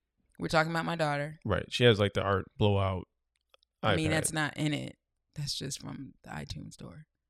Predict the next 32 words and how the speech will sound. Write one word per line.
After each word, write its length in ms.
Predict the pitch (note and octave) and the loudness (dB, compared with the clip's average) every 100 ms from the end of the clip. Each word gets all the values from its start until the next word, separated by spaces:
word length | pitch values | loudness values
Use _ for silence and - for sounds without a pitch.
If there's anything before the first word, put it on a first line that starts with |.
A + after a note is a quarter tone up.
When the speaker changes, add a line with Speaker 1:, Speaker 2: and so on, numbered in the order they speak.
| _ - | _ -8
Speaker 2:
Okay. 240 | D3+ C#3+ B2 | -2 -2 -2
Speaker 1:
Her 320 | - - - - _ | -6 -12 -12 -18 _
software. 520 | - - C#3 E3 D3+ - | -12 -10 -10 -12 -12 -4
Speaker 2:
Mm-hmm. 160 | A2+ A2+ - B2+ | -2 -2 -6 -6
Speaker 1:
So 360 | - G#3 G3 F#3+ | 4 8 8 6
there's 300 | G3 G3 F#3 | 4 4 2
the 120 | - | 2
Air, 300 | F3+ F#3+ A3+ _ _ _ _ _ _ | 4 2 -2 _ _ _ _ _ _
which 160 | - D#3+ | -10 -4
is 80 | D#3+ | -4
six 140 | E3 | -4
hundred 240 | F3 E3 D#3 | -6 -8 -2
bucks. 540 | D#3 G#3 - - - _ _ _ _ - | -2 -2 -8 -10 -12 _ _ _ _ -6
From 240 | D#3+ D#3+ - - | -2 -2 -2 4
everything 360 | F3 F#3+ F#3 | 4 4 0
I've 120 | F3+ D3+ | 0 2
ever 240 | E3+ E3 | 2 2
heard, 420 | E3+ E3 E3+ E3+ _ - | 0 0 0 -2 _ -8
perfectly 560 | - F3+ E3+ F3 - E3 | 0 0 2 -2 -2 -4
fine, 520 | - D3 C#3+ C#3+ D3 | -2 -2 0 -2 -2
like, 120 | C#3+ | 0
Speaker 2:
Mm-hmm. 80 | G#2+ | 0
Speaker 1:
for, 220 | A#2 - - - | 0 -6 -6 -4
perfectly 480 | E3 E3+ E3+ D#3+ | -4 -6 -8 -10
doable, 560 | D#3 D3 C#3+ C#3 C#3+ C#3+ | -8 -6 -6 -6 -6 -4
whatever. 500 | - D2 C#2 C#2+ - _ - - - - - | -4 -4 -4 -8 -8 _ -20 -20 -20 -20 2
Um, 300 | E3 D#3+ D#3+ | 4 6 4
and 140 | D#3+ D#3+ | 2 0
then 180 | D#3+ | 0
there's 380 | D#3+ D#3+ D3+ D3 | 0 0 0 -4
the 220 | - D3 C#3+ | -6 -6 -6
Pro. 460 | - E3+ B2+ - | 0 2 2 -2